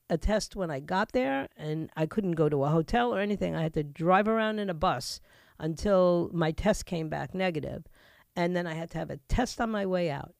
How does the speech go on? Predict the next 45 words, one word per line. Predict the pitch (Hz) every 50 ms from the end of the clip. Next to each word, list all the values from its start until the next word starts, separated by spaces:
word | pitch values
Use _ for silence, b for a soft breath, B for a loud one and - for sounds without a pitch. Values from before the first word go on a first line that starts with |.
| _ _ _ _ _ _ _ _ _ _ _ _ _ _ _ _ _
And | - 175 170 165 165 170 - _ _ _ _ _ _ _ _ _ _ _ _ _ _ _ _ -
all | - 202 247 262 254
I | 240 220
kept | - - 185 165 -
saying | - - 156 151 156 147 151 156
was, | 160 165 - - - _
you | - 175 180
know, | 180 165 160 165 165 - _ _ _ _
"If | - 185 170 -
this | - 220 208 -
is | 220 175 196
really | 202 202 196 196
the | 196 190
end | 196 202 208
of | 220 220
the | 240
world," | 220 175 151 147 147 165 170 170
and | 165 160
it | 160 160
certainly | - - - - - 185 170 - 208 208
felt | - - 233 226 214 147
like | 135 135 131 -
it, | 143 - - _ _ _ _ _ _ _ _ - - -
"I | 170
wanna, | 165 170 175 170 180 170 165 - -
I | 170
wanna | 165 160 160 170
take | 160 185 185 -
my | - 185
husband | 196 196 - 208 202 190
to | - 220
Israel. | 226 226 220 165 151 156
I | 156 156
want | 160 170 170 165
him | 160 160 -
to | - 180
see | - - - 165 156
the | 147 156 151
Holy | 160 165 143 143 147
Land." | 135 131 127 - 139 170 - b b b b b b b b b b
And | - 180 175 -
so | - 196 180
we | 180 185 185
did | 156 151 180 190 185 147 135
that. | - - - - - -